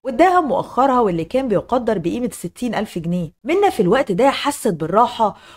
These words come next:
وإنها اتخلصت من زوجة أبوها، وده لأنها على حد وصفها ما كانتش قادرة تتخيل أي سيدة تانية تيجي وتحل محل أمها. وبعد انفصال السيد أشرف عن زوجته التانية كان لازم عمة منة تيجي وتقعد معاهم في البيت وتراعي البيت زي ما كانت بتعمل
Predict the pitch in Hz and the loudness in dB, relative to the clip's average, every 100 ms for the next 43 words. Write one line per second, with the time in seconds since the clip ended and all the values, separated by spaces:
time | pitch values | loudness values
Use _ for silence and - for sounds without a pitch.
0 | - 262 320 453 - - - 170 233 302 | 4 4 6 4 2 -2 -6 -2 0 0
1 | 311 208 175 165 262 247 - 151 165 240 | -4 -4 -6 0 0 -2 -6 -8 -2 0
2 | 220 214 _ 240 277 453 339 247 269 339 | 0 -2 _ 4 4 4 2 0 -2 0
3 | 302 185 - 269 294 226 - - 277 269 | 0 0 -4 -6 -2 -4 -4 0 0 0
4 | 196 180 214 294 - 254 269 254 175 170 | -2 -4 -6 -4 -2 0 0 -2 -6 -8
5 | - 269 247 - - 349 285 185 175 254 | -2 0 0 0 0 2 2 0 -2 0
6 | 196 226 254 202 - 294 247 180 - 254 | 0 0 -2 -4 -2 -2 0 -2 -4 -4
7 | 214 170 226 214 156 165 190 160 _ 202 | -4 -4 -4 -2 -2 -2 -4 -6 _ 2
8 | 285 403 370 269 202 277 320 - 269 302 | 4 4 0 -2 -2 2 2 2 0 0
9 | - 294 - 262 190 160 - - 214 - | 0 -2 -2 -2 -2 -4 -4 -2 -4 -2
10 | 233 240 226 208 _ _ - 285 330 254 | -2 0 -2 -4 _ _ 2 4 4 2
11 | 220 247 262 208 180 262 254 247 180 220 | 4 4 0 -2 -2 -2 -2 -2 -4 -2
12 | 233 226 _ 247 226 233 220 214 240 170 | -2 -4 _ -6 -2 -4 -2 0 0 0
13 | 170 240 226 160 147 214 262 196 254 302 | -2 -2 -4 -6 -2 -2 -2 -4 -2 0
14 | 392 370 190 214 240 202 320 370 214 233 | 0 0 -2 -2 -2 2 2 2 -2 -4
15 | 285 190 156 233 254 254 | -6 -6 -6 -6 -4 -6